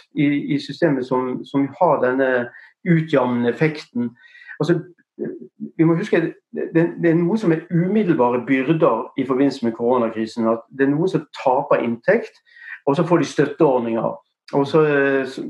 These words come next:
som hjelper de litt ut av den situasjonen, og det, eh, så, så er det de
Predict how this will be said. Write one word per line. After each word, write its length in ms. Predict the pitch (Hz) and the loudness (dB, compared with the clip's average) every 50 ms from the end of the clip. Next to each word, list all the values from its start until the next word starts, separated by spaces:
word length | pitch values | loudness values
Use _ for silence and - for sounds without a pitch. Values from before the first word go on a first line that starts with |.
| 160 | -6
som 160 | - 160 147 156 | -2 0 2 4
hjelper 400 | 165 165 156 139 - - 131 123 | 4 4 2 2 0 0 0 2
de 80 | 131 | 2
litt 240 | 135 147 156 151 - | 0 0 -2 0 0
ut 240 | 156 143 131 - - 127 | 0 0 0 2 2 2
av 80 | 123 131 | 2 2
den 100 | 127 123 117 | 0 0 -2
situasjonen, 680 | - 123 123 - 123 113 - 135 127 117 117 113 110 113 | -2 -4 -2 -2 -2 -2 -2 -2 -2 0 0 0 0 0
og 40 | 110 | 0
det, 120 | 120 120 120 120 120 - 76 80 - - 240 - _ _ _ _ _ _ _ _ _ _ _ _ _ _ - 131 | 2 2 2 0 -2 -6 -10 -12 -14 -16 -20 -20 _ _ _ _ _ _ _ _ _ _ _ _ _ _ 0 0
eh, 180 | 135 139 - - - _ _ _ _ _ | 0 0 0 -4 -12 _ _ _ _ _
så, 160 | - - - - - - - - _ - | -6 -6 -6 -6 -6 -12 -20 -20 _ -16
så 180 | - - 196 208 | -6 -2 0 2
er 80 | 196 180 | 2 2
det 80 | 160 143 147 | 0 0 0
de 80 | 151 | 0